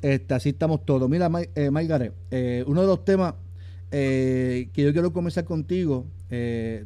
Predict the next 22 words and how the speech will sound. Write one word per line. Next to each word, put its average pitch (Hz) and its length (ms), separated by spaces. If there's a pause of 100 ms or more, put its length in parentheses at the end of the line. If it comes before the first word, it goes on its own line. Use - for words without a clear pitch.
estamos 131 300
viendo 165 160
unos 151 180
tiempos 151 260
bien 143 140
difíciles, 131 680
o 101 160
tiempos 131 520
de 135 120
pandemia, 131 840 (540)
eh, 110 640
tiempos, 127 500
¿verdad? 139 400
Aunque 135 240
ya 135 120
llevamos 165 380
muchos 151 440
meses 165 300
hablando 156 260
del 143 160
tema, 147 380 (760)
pero 139 480